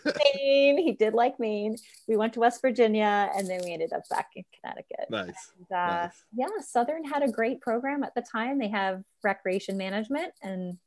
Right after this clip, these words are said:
Speaker 1: that was what my experience was in teaching. So I went there, and then University of New Haven is such a perfect fit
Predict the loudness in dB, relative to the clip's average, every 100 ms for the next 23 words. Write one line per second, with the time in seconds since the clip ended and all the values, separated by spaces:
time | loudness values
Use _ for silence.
0 | -4 -4 -2 -4 -4 -4 -8 -12 -12 -12
1 | -10 -12 -10 -10 -10 -14 -10 -12 -10 -12
2 | -12 -10 -6 -6 -8 -8 -2 2 2 0
3 | -2 -6 -6 -8 -8 -10 -12 _ -20 _
4 | _ _ _ _ _ 0 2 2 2 0
5 | 2 2 2 0 -6 -10 -8 -6 -6 -4
6 | -6 -6 -8 -10 -10